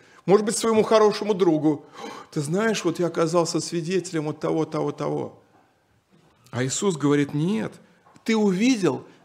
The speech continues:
ты узнал. Господь тебе показал этот проступок ближнего, тебе открыл какую-то его наготу, значит, на тебя налагается определенная ответственность,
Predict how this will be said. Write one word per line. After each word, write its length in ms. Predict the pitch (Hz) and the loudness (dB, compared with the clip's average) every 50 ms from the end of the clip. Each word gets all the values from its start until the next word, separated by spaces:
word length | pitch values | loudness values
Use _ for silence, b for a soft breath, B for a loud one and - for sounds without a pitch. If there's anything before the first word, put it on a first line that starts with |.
| B _ | B _
ты 100 | - 214 | -2 0
узнал. 800 | 226 214 196 165 139 156 175 185 214 247 269 262 247 226 - - _ _ _ _ _ _ _ _ B B B B B B B | 2 2 2 2 2 0 2 2 2 2 0 0 -2 -4 -8 -14 _ _ _ _ _ _ _ _ B B B B B B B
Господь 540 | - 147 196 202 - - - 254 247 247 - | 6 6 6 6 6 0 0 0 0 0 0
тебе 380 | - - 226 170 156 202 277 294 | -2 -2 -2 -2 2 2 2 4
показал 600 | 285 277 277 277 254 233 202 196 226 220 208 190 | 4 0 4 4 4 4 6 6 6 6 6 6
этот 240 | 160 180 170 175 | 4 2 -4 0
проступок 560 | - 208 208 202 - - 226 175 185 190 170 151 | 0 0 0 0 0 -4 0 2 4 2 2 2
ближнего, 560 | 208 214 220 202 160 147 139 135 127 123 120 B B B B B | 0 0 2 0 0 0 -2 -2 -4 -4 -8 B B B B B
тебе 360 | _ - 185 202 175 202 262 269 | _ -2 -2 -2 0 4 4 4
открыл 400 | 247 269 - - 226 262 254 - | 4 2 -4 -2 0 0 0 2
какую-то 440 | - 214 214 226 247 240 240 240 | 0 -2 -2 -2 -4 -4 -2 -2
его 140 | 226 214 220 | -2 0 2
наготу, 640 | 208 202 190 170 185 180 180 - 269 277 277 254 190 B B B B B B B B | 2 2 2 2 2 0 2 0 2 2 2 2 0 B B B B B B B B
значит, 440 | - 143 147 214 214 208 226 208 - | -10 0 2 2 2 2 0 -2 0
на 80 | 196 196 | -2 -4
тебя 400 | - - 196 160 156 196 202 208 | -2 -2 -4 -2 0 0 0 0
налагается 640 | 208 196 202 202 185 160 175 185 190 190 185 - 202 | 0 2 2 2 2 2 0 0 0 0 0 -4 -6
определенная 560 | 190 - 196 175 165 156 185 190 190 190 185 | -4 -4 -6 -4 -4 -2 -2 -2 -2 -4 -6
ответственность, 760 | 185 - 208 254 262 233 - - - 135 120 117 - - - | -6 -6 -8 -6 -6 -6 -8 -12 -10 -10 -10 -10 -10 -14 -20